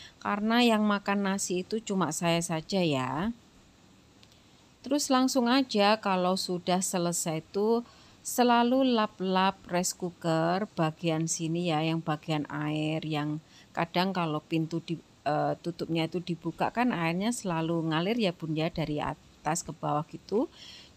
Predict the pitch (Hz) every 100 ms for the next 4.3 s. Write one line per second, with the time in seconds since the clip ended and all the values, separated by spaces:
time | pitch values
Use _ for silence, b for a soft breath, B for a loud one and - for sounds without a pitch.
0 | 214 208 269 254 226 233 226 240 214 -
1 | 220 202 196 - 185 175 160 160 147 151
2 | 180 - 170 170 175 156 165 170 160 160
3 | 165 160 - 160 160 156 - 147 - 143
4 | 156 190 320